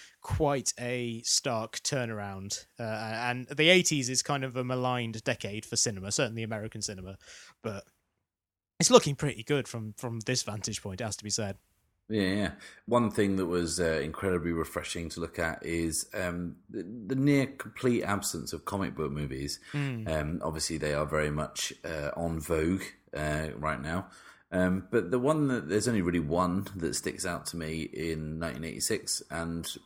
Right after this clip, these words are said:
Speaker 2: when I tell you what it is, you'll probably kind of understand fully why there weren't more. Um, it was Howard the Duck,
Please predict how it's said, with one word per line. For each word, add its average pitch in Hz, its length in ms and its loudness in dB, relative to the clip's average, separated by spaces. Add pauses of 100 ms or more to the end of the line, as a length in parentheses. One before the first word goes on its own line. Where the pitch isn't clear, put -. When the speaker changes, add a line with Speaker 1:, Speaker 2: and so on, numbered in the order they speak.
(120)
Speaker 2:
when 82 160 0
I 80 60 -2
tell 95 140 2
you 87 40 6
what 82 120 4
it 73 80 0
is, 101 180 0
you'll 85 80 0
probably 85 340 2 (720)
kind 101 100 0
of 101 80 4
understand 113 460 2
fully 123 260 4
why 82 180 4
there 82 120 2
weren't 82 240 4
more. 82 340 0 (160)
Um, 104 500 2
it - 140 -2
was 123 140 0
Howard 139 340 0
the 135 80 0
Duck, - 460 0